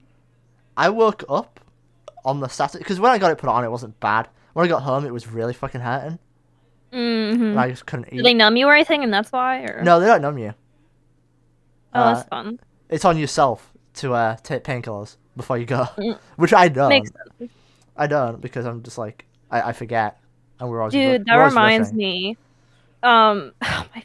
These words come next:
Speaker 2: fucking god. Do you know what an I, uh, I U D is?
Speaker 1: An I E D? Um,
Speaker 2: Yeah.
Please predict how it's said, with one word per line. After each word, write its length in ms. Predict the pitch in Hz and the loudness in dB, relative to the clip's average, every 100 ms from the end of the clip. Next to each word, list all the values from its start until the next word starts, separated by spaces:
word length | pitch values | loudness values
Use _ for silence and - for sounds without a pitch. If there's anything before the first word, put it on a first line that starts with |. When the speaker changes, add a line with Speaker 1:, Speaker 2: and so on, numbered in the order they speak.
| _ | _
Speaker 2:
fucking 220 | - _ | -20 _
god. 220 | - - 233 | -12 -12 -10
Do 80 | 247 | -4
you 60 | |
know 120 | 311 | 0
what 120 | 359 339 | 2 0
an 80 | 294 | 0
I, 320 | 202 226 226 _ _ | 0 0 -2 _ _
uh, 400 | 226 214 190 202 240 _ _ _ - | 2 2 2 -2 -6 _ _ _ 0
I 100 | 226 | 2
U 120 | 233 | 2
D 160 | 233 269 | 0 0
is? 220 | 302 - _ _ - _ | -2 -6 _ _ -20 _
Speaker 1:
An 100 | 135 | -12
I 180 | 123 123 | -6 -6
E 80 | 131 | -8
D? 360 | 110 110 160 - _ _ _ _ _ _ _ _ _ _ _ _ _ _ _ _ _ | -12 -16 -16 -18 _ _ _ _ _ _ _ _ _ _ _ _ _ _ _ _ _
Um, 600 | 131 127 127 123 120 120 120 | -12 -10 -10 -10 -12 -12 2
Speaker 2:
Yeah. 320 | 233 175 | 4 4